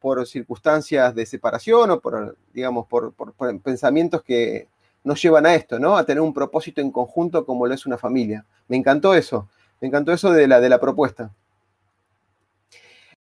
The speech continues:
Em, tenemos lo, lo, los introhéroes.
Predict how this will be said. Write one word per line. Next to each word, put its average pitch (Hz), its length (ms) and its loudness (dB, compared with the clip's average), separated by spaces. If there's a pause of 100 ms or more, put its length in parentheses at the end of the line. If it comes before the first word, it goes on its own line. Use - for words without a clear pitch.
(340)
Em, 160 540 2 (160)
tenemos 262 280 2
lo, 214 160 6
lo, 156 180 6
los 147 220 -2
introhéroes. 170 1500 0